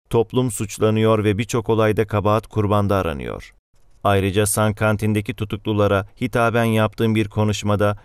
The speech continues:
"Sizler de benim gibi insansınız ve bu nedenle suç işleme, suçlu olma özgürlüğünüz vardı. Ne var ki şimdi de suçluluğunuzun üstüne çıkarak, kendinizi aşarak, daha iyiye doğru değişerek,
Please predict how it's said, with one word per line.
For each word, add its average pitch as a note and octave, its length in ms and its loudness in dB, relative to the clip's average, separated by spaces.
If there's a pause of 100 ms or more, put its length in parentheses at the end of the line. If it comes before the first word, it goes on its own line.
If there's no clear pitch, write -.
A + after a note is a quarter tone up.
(160)
"Sizler A#2+ 520 -2
de A2 160 0
benim A#2 240 0
gibi G#2+ 200 0
insansınız G2 800 -2 (240)
ve G#2+ 180 2
bu A#2+ 100 2
nedenle G#2+ 420 2
suç A#2 260 -8
işleme, G2 500 -2 (140)
suçlu - 460 -4
olma A#2 240 4
özgürlüğünüz G#2+ 720 0
vardı. D#2+ 360 -4 (160)
Ne G2+ 200 0
var F2+ 180 0
ki A#2 140 -6
şimdi G#2+ 300 -2
de G2+ 180 0 (140)
suçluluğunuzun A#2 1080 0
üstüne A2+ 360 -2
çıkarak, G2+ 640 -2 (140)
kendinizi A#2 540 0
aşarak, G#2 580 -2 (200)
daha A#2 240 2
iyiye A#2 260 0
doğru A2 280 2
değişerek, G#2+ 560 0